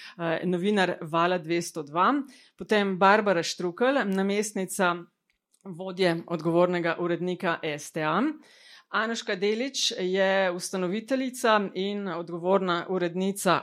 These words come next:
Oštra, sicer tudi regionalna urednica O C C R P, in pa z nami tudi Matjaž Trošt, on je pa V D urednika informativnega programa Radia Slovenija, sicer pa tudi nekdanji dopisnik R T V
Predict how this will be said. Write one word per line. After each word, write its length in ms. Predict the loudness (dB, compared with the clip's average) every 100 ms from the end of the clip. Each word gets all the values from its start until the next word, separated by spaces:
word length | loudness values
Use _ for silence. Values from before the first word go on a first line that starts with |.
| 0
Oštra, 680 | -2 -2 -6 0 0 0
sicer 340 | -4 -8 -8 -8
tudi 340 | -6 -2 -2
regionalna 840 | -2 -4 -8 -6 -2 0 2 0 0
urednica 680 | 0 0 0 0 4 4 4
O 140 | 0
C 140 | -2 -6
C 160 | -2
R 200 | -2 -2
P, 280 | -4 0 0 0 -6 _ -20 -12
in 300 | -4 -2 -2
pa 400 | 2 4 6 2 -2
z 160 | -8
nami 320 | -4 -4 -4 -8
tudi 260 | -6 -2
Matjaž 520 | -2 -2 0 0 -2
Trošt, 460 | -4 -2 -2 -4 -8
on 240 | -6 -4
je 120 | -4 -4
pa 240 | 0 2 2 0
V 360 | -8 2 4 4
D 240 | 2 0 0
urednika 560 | 0 0 -2 -4 -6
informativnega 880 | -4 -6 -4 -4 -2 0 2 2 0
programa 500 | 0 -4 -2 -2 0
Radia 380 | 0 0 -2 -4
Slovenija, 600 | -6 -8 -4 -2 0 -2
sicer 420 | -4 -4 -2 -2
pa 80 | -4
tudi 360 | -6 0 0 0 -6 -20 -6
nekdanji 640 | -4 2 2 2 0 -4
dopisnik 680 | -6 -6 -6 -6 -6 -6 -6
R 200 | -2 -2
T 200 | -2 -4
V 200 | -2 -2